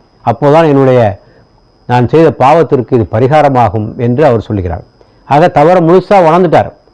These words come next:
இப்படி பேசுவது மிக பெரும் தவறு. இன்னொரு சம-, இன்னொரு, ஆ, மனிதனை பார்த்து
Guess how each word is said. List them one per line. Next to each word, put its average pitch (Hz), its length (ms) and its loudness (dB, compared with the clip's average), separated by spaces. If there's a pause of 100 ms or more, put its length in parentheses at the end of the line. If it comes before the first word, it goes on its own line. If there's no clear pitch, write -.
(600)
இப்படி 120 200 -2
பேசுவது 170 460 2
மிக 165 200 2
பெரும் 190 280 0
தவறு. 175 340 2 (360)
இன்னொரு 147 420 2
சம-, 156 220 0
இன்னொரு, 156 640 0 (420)
ஆ, 143 60 2 (640)
மனிதனை 165 400 2
பார்த்து 165 420 0